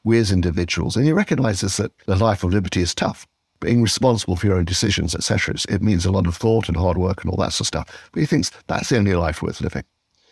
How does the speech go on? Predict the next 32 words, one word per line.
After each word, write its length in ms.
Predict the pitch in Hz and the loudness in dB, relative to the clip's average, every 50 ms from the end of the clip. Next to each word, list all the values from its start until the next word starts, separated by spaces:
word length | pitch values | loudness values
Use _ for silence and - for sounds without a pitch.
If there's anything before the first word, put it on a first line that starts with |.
| _ _ _ _ _ _ | _ _ _ _ _ _
And 160 | - 110 113 | -2 0 0
so 380 | - - - 123 113 113 107 95 _ _ _ | 2 2 4 4 4 4 2 0 _ _ _
it's 200 | - 113 95 - | -4 -2 -2 -2
to 80 | - - | -6 -4
try 300 | 85 - 120 110 107 107 | -2 0 2 2 4 4
and 200 | 101 90 90 87 _ _ _ _ _ _ | 4 2 2 0 _ _ _ _ _ _
produce 440 | - 113 98 - 135 147 156 151 - | -2 -2 0 2 2 2 2 2 0
a 60 | 117 | 0
society 540 | 104 - - 92 - 101 101 104 104 95 90 | 0 0 -2 0 0 2 2 2 0 0 0
which 160 | 85 82 - | -2 -2 -2
has 280 | - - 110 120 123 - | -2 0 0 0 0 0
that 220 | - 101 - - | 0 -2 -2 -2
free 280 | - - - 113 113 113 | -6 -4 -2 0 2 2
individual 500 | 107 92 101 87 98 101 - - 92 90 | 2 2 2 2 0 0 0 0 -2 -4
at 140 | 82 80 - | -4 -6 -6
its 140 | - - - | -6 -4 -2
heart, 340 | 98 92 90 85 - _ | 0 0 0 0 -2 _
and 80 | 85 82 | 0 0
it's 140 | 87 - - | 0 0 0
undertaking 480 | 90 90 95 - - 92 85 - 92 | 0 0 0 -2 -2 -6 -4 -2 -2
this 160 | 82 90 - - | -2 0 0 0
analysis 560 | 87 85 90 90 92 92 - - - - - | 0 0 0 0 -2 -2 -4 -4 -4 -6 -6
of 160 | - - - _ _ _ _ _ _ _ _ _ _ _ _ _ | -6 -8 -14 _ _ _ _ _ _ _ _ _ _ _ _ _
the 80 | - - | -4 -4
despotic 580 | 82 - 90 - - - 110 104 - - - | -2 -2 -2 -2 0 -2 -2 -2 0 -4 -4
power 220 | _ - 80 87 82 | _ -2 0 0 0
of 100 | 78 - | 0 -2
states 640 | - - 101 92 92 87 - - - - - - - _ _ _ _ - | -4 -2 0 0 0 0 -2 -4 -6 -4 -4 -6 -8 _ _ _ _ -4
in 100 | - 85 | -2 -2
the 80 | 87 | 0
Napoleonic 560 | 90 90 _ - 90 85 90 95 92 92 85 - | -2 -4 _ -2 -2 0 2 2 2 2 0 -2
form. 300 | - 87 85 87 87 | -2 0 0 0 0